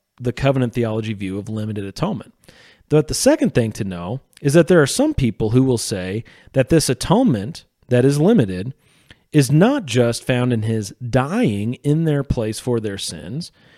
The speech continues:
but some say he fulfilled the covenant of works on their behalf by earning them righteousness through his law keeping. In fact, I would say this is a very critical point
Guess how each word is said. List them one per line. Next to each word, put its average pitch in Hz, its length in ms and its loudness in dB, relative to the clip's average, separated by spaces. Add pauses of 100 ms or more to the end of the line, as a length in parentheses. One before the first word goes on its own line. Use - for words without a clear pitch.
(300)
but 180 280 2
some 269 440 0
say 101 380 -4
he 151 180 0
fulfilled 170 580 2
the 135 80 0
covenant 170 560 -2
of 113 180 -4
works 190 380 2
on 120 120 2
their 110 140 -2
behalf 101 540 -8
by 113 320 -2
earning 156 320 2
them 147 220 2
righteousness 113 580 -6
through 110 340 -4
his 104 420 -4 (420)
law 156 360 0
keeping. 90 520 -10 (480)
In 113 120 -6
fact, 208 280 0
I 175 120 0
would 190 140 4
say 120 140 -4
this 143 160 -4
is 113 100 -4
a 104 80 -4
very 104 260 -8
critical 139 560 2
point 92 440 -8